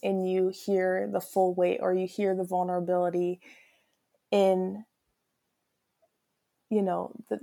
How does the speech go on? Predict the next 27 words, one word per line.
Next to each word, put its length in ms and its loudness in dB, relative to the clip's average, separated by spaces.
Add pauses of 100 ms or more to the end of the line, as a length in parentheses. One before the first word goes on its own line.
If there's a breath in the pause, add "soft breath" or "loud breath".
their 140 8
response, 920 -2
and 220 -2
you 80 0
hear 640 0
their 160 2
authentic 440 -2
self 440 0
and 220 -4
what 240 2
they've 320 0
gone 300 0
through 420 -2
and, 600 -6 (720)
um, 580 -4 (140)
you 120 2
know, 120 0
the 120 -2
honest 440 -2
truth, 580 -2
I 120 2
think 260 -4
that 260 2
screams 500 -4
far 760 2
more 640 0 (160)
than 760 -4